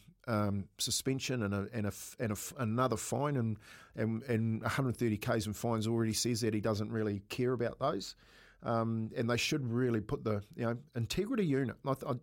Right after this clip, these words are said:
I, I think the, the word integrity isn't understood by a lot of people.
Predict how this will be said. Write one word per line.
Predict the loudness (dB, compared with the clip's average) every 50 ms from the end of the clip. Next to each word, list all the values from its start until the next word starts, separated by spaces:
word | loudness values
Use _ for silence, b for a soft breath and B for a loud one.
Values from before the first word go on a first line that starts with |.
| -4
I, | -4
I | -4
think | -2 -2 -4 -2 0
the, | -2 -2 -2 -2 -2
the | -2 0
word | 2 2 2 2 2
integrity | 0 -2 -2 -2 -2 0 0 -2 0 0
isn't | 0 -2 0 0
understood | 0 0 0 -2 0 -2 -2 -2 0
by | 0
a | 0
lot | 2 0
of | -2 -2
people. | -4 -6 -6 -6 -12 -14